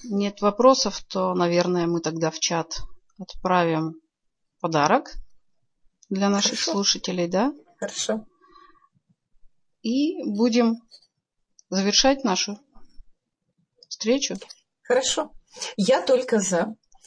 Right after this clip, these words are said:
Speaker 2: За то, то, что отправить подарок. Э,
Speaker 1: О, э, Врэш звонит.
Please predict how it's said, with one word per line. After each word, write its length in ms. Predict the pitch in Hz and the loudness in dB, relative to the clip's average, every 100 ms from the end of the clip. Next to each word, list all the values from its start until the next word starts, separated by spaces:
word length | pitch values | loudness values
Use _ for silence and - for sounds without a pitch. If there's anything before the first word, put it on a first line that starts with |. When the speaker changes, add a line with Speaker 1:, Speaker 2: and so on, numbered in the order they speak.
| - - - - | -18 -16 -16 -8
Speaker 2:
За 280 | 196 220 247 | 0 2 2
то, 180 | 226 220 | 2 2
то, 140 | 262 | 0
что 180 | - 214 | 2 0
отправить 500 | 202 220 196 180 185 | 2 0 2 0 -2
подарок. 520 | 185 180 170 180 254 - - - - - | -2 0 0 0 -2 -6 -16 -14 -16 -8
Э, 800 | 202 196 185 185 185 185 185 185 | -2 0 2 2 2 2 2 2
Speaker 1:
О, 260 | 202 233 277 | 4 4 2
э, 160 | - 202 | -2 -2
Врэш 420 | 196 233 240 - - | 4 6 6 2 -2
звонит. 560 | 196 190 185 220 - | -2 0 0 -4 -10